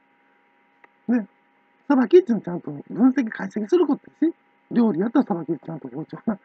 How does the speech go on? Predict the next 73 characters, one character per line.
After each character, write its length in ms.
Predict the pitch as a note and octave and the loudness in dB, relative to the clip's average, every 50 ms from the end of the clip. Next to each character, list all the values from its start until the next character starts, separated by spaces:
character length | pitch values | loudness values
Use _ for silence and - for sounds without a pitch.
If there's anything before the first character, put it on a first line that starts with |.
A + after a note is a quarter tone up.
| _ _ _ _ _ _ _ | _ _ _ _ _ _ _
し 100 | - - | -12 -12
か 160 | - - D#4+ | 2 4 6
る 80 | C#4 | 6
べ 180 | - - - G3 | 6 4 -2 -6
き、 60 | - - _ - | -6 -8 _ -6
あ 120 | - A3+ | 2 4
る 80 | B3 B3+ | 6 8
べ 120 | C#4+ F4+ | 8 8
き 80 | D#4 A#3+ | 8 6
場 80 | A#3+ | 2
所 120 | G3 - G3 | 0 -2 -4
に 80 | F#3+ | -4
包 180 | - - G3 F#3+ | -2 -2 -4 -4
丁 120 | - - | -4 -8
ス 120 | F#3+ - C#4+ | -4 -2 -2
ッ 60 | C4+ | -2
と 120 | - G3+ - | -2 -4 -4
通 220 | - A#3 A3+ - | -4 -4 -4 -4
さ 80 | - G3+ | -4 -6
な 100 | E3+ C3+ | -8 -8
い。 60 | - - _ _ _ _ _ _ _ _ _ _ _ _ _ _ _ | -12 -18 _ _ _ _ _ _ _ _ _ _ _ _ _ _ _
裁 100 | - A#3 E3+ C#3+ - _ | -6 -6 -6 -8 -10 _
き 60 | - | -16
に 80 | C3 B2+ | -16 -14
な 60 | C3+ | -14
れ。 120 | D#3 D3+ - | -14 -10 -4
そ 60 | - D#4 | -2 -2
れ 80 | E4+ | 0
裁 200 | - F4+ F4+ E4+ | 2 2 0 2
く 100 | C#4+ E4 | 2 0
っ 20 | A3+ | 0
て 60 | E3+ | -2
そ 140 | - - G3+ | -4 -4 -2
う 20 | |
い 20 | G3+ | -2
う 40 | F3+ | -4
の 40 | D3 | -4
が 120 | - - - - | -8 -14 -20 -20
さ、 80 | D#3 - | -20 -20
そ 60 | - D3+ - _ _ _ _ _ _ _ _ _ - E4 - _ _ _ _ _ _ _ _ _ _ _ _ _ _ _ _ _ _ _ _ _ - | -20 -20 -20 _ _ _ _ _ _ _ _ _ -14 -14 -14 _ _ _ _ _ _ _ _ _ _ _ _ _ _ _ _ _ _ _ _ _ -20
う、 40 | - - _ _ _ _ - | -20 -20 _ _ _ _ -16
肉 160 | E3+ D#3+ - _ _ | -16 -16 -16 _ _
裁 100 | - - | -18 -18
く。 60 | - _ _ _ - _ _ _ _ _ _ _ _ _ _ _ _ _ _ _ _ _ _ _ _ _ _ _ _ _ _ | -18 _ _ _ -20 _ _ _ _ _ _ _ _ _ _ _ _ _ _ _ _ _ _ _ _ _ _ _ _ _ _
ま 120 | G3+ A3+ | -4 -4
あ、 40 | A3 | -4
精 120 | - - G3 | -4 -4 -6
神 220 | F3+ - G#3+ G#3+ | -4 -2 -2 0
病 80 | G#3+ B3+ | 2 2
に 60 | A#3 | 0
な 60 | G3+ G3 | 0 -2
っ 40 | |
た 80 | - - | -6 -8
ら 60 | F3 | -10
さ、 160 | - G#3 G3+ - | -8 -10 -10 -6
包 140 | - A3 G#3+ | -6 -6 -4
丁 100 | - B3+ | -2 -2
も 80 | A3+ G3 | -2 -2
し 60 | E3+ | -2
ば 100 | G3 A#3+ | -4 -4
ら 80 | G#3 F#3+ | -4 -6
く 140 | E3+ F#3 - _ _ _ _ _ | -6 -8 -10 _ _ _ _ _
握 160 | A3+ A#3+ A#3+ | 0 2 2
ら 100 | A#3+ A#3 | 2 0
せ 60 | G3 - | -2 -2
て 60 | A3 | -2
も 120 | G#3+ A3+ | -2 0
ら 100 | A3+ B3+ | 0 0
わ 80 | A#3+ A3 | 0 -2
れ 60 | F3 | -4
へ 40 | D#3+ | -8
ん 40 | D#3 | -12
や 80 | D3 | -16